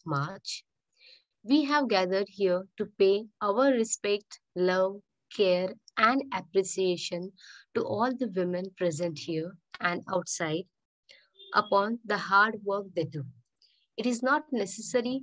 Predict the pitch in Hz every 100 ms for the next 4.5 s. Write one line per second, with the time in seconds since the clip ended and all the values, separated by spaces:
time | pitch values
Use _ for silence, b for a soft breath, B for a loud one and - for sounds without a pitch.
0 | - 214 - 170 180 190 196 185 170 170
1 | - - 151 143 147 175 - _ b b
2 | - 233 269 - _ 226 - - 262 226
3 | 277 269 185 180 175 180 175 180 185 -
4 | 208 180 220 254 269